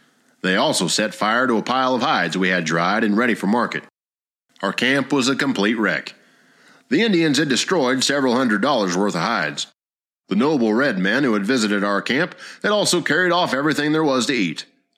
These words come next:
But as buffalo hunters, we found no trouble in making a hearty meal of buffalo meat." That day's hunt had resulted in the taking of twenty-five buffalo hides. And a question now arose from Ed.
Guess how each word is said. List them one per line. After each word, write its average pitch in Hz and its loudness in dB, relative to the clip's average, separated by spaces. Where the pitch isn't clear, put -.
But 143 0
as 156 0
buffalo 101 0
hunters, 113 0
we 123 2
found 120 0
no 113 2
trouble 113 0
in 117 2
making 107 0
a 104 0
hearty 95 0
meal 117 2
of 165 -2
buffalo 87 -2
meat." 76 -8
That 165 -2
day's 170 2
hunt 160 0
had 160 -2
resulted 156 0
in 165 0
the 160 0
taking 139 0
of 143 -2
twenty-five 135 -2
buffalo 90 -2
hides. 78 -4
And 104 -2
a - -4
question 92 -2
now 123 0
arose 123 2
from 117 0
Ed. 85 -2